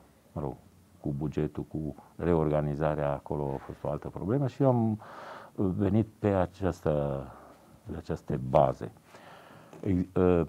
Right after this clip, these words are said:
pe tr-, uh, de-a lungul timpului, așa, de când funcționează, au fost, uh, anumite specializări sau secții care au avut o perioadă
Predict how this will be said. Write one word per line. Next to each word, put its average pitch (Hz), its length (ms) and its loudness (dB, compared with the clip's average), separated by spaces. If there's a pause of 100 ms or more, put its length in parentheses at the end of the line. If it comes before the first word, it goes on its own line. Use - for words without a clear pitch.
(120)
pe 123 100 4
tr-, 123 160 -2
uh, 104 220 -4 (720)
de-a 92 140 0
lungul 101 460 2
timpului, 95 440 -2
așa, 90 180 -4
de 82 100 -4
când 80 200 -8
funcționează, 80 760 -4
au 139 100 2
fost, 151 360 -6
uh, 131 300 4 (1400)
anumite 92 840 0 (1900)
specializări 85 800 -2
sau 87 160 -2
secții 82 400 -6
care 110 200 -2
au 107 60 2
avut 123 260 -2
o 127 80 0
perioadă 101 920 0